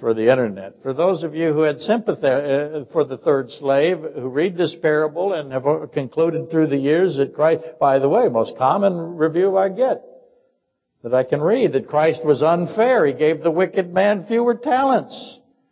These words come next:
Many actually read Matthew twenty-five fourteen through thirty and accuse Christ of causing the wicked man to hide the talent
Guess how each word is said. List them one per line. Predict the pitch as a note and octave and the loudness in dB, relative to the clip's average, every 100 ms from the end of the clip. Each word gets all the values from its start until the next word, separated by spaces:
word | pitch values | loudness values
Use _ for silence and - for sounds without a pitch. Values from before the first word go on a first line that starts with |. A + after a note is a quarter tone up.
| _ _ _ _ _ _ _ _ _ _ _ _ | _ _ _ _ _ _ _ _ _ _ _ _
Many | A#2 C3 G#3 C#4+ A3 D#3+ | -6 0 0 2 0 -2
actually | D3 F#3+ - G3+ G3+ | -4 -4 0 0 0
read | F#3 F3 A#3+ A#3+ F3+ | -2 -4 -4 -8 -8
Matthew | F3 F#3 G3 G3+ G3 - | -2 -2 2 0 0 -2
twenty-five | F3+ G#3 G3+ G#3 G3+ - | -2 0 0 2 2 2
fourteen | G3+ G#3 G3+ G#3 | 0 0 0 -2
through | G3+ G#3+ F#3+ | 0 -2 0
thirty | A3+ C4 C4 G3+ | 0 0 0 -2
and | F#3 | -2
accuse | - G#3 A#3 A3 - | -4 -2 0 0 -4
Christ | - A#3 B3 - | -2 2 2 0
of | B3 - | -4 -2
causing | E3+ A#3 C4+ G3 A3+ A3 F#3+ E3+ | 0 2 2 2 0 0 -4 -8
the | |
wicked | F3+ E3+ D#3+ A3+ A3+ G#3 | -10 -8 0 0 0 -2
man | G#3 A3+ A#3 | -2 -2 -2
to | A3 | -2
hide | G3 A3+ C#4 A3+ | 0 0 -2 -6
the | |
talent | F3 F3 C#3+ G#2 | -2 0 0 -2